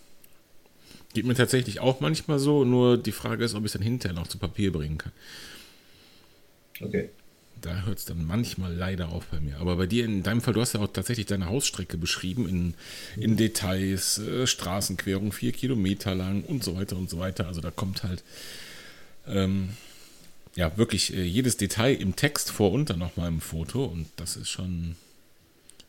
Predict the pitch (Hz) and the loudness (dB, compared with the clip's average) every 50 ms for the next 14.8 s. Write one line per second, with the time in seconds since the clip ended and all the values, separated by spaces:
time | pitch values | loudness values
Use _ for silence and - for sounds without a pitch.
0 | - - 101 - - 107 98 - - 131 107 82 110 135 143 - 135 - - 123 | -10 -4 -4 0 0 0 0 4 8 8 8 8 6 2 2 2 0 2 2 2
1 | 127 139 131 123 - - - - - - - - - - 92 90 73 92 107 120 | 4 4 4 2 0 -4 -10 -16 -14 -14 -14 -16 -8 -4 -2 -2 0 2 2 4
2 | 127 135 101 98 - - 113 101 85 80 107 101 - - 80 104 104 - 95 87 | 4 4 2 0 -2 -4 -4 -4 -4 -4 -4 -4 -4 -4 -4 -4 -4 -6 -6 -4
3 | 104 107 101 85 92 95 87 82 80 98 107 101 104 98 92 87 95 95 - - | -4 -4 -2 0 0 0 0 0 0 0 0 2 0 -2 0 -2 -2 -4 -6 -6
4 | - 95 95 90 - - - - - - - - - - - - - 117 107 113 | -2 -2 -2 -2 -2 -4 -10 -12 -12 -12 -12 -12 -14 -16 -10 0 2 4 4 4
5 | - - 135 147 120 110 98 85 87 90 - - - - 85 80 - - 71 73 | 4 10 10 10 10 10 6 4 2 2 0 -2 -2 -2 -4 -4 -4 -6 -6 -4
6 | 78 78 73 - - - 92 - - 85 - 120 135 139 123 - - 82 82 78 | -6 -4 -4 -4 -4 -4 -2 0 0 2 4 4 4 4 4 2 2 0 0 -2
7 | - - 85 80 82 90 82 80 80 80 80 78 73 - - - - - 92 82 | -2 -2 -2 -2 -2 -4 -4 -4 -4 -4 -4 -6 -6 -8 -12 -12 -8 -6 -4 -4
8 | 82 80 - 92 87 85 85 82 80 - - - - - 98 98 98 107 113 - | -4 -4 -4 -4 -4 -2 -2 -4 -4 -6 -10 -18 -10 -6 -4 -4 -4 -4 -8 -14
9 | - _ - - _ _ - - - - 104 - - 139 135 127 101 - 110 110 | -20 _ -20 -20 _ _ -12 -10 -2 -2 0 0 2 2 0 0 0 0 0 0
10 | 123 120 107 - - 101 90 90 92 104 131 156 147 98 90 87 - - - 98 | 0 0 0 0 2 2 4 4 6 6 4 4 2 0 -2 -2 -6 -6 -2 2
11 | 110 131 156 170 - - - - - - - - - - 104 92 104 101 95 90 | 2 2 2 2 -2 -8 -10 -12 -14 -14 -16 -12 -4 -2 0 0 2 2 0 2
12 | 113 127 127 110 92 85 92 95 - - - 92 87 90 87 92 90 90 - - | 2 2 2 2 2 2 0 0 -2 0 -2 0 0 0 0 0 0 0 -2 -2
13 | - 98 92 95 101 - - 92 98 - 120 110 107 98 101 98 - 90 90 98 | -2 0 0 0 0 -2 -2 -6 -4 -2 -2 -2 0 0 0 0 0 0 2 2
14 | 101 101 - - 95 87 - - 110 120 107 87 85 85 85 87 | 2 0 0 -2 -2 -2 -2 -2 -2 0 0 0 0 0 0 -2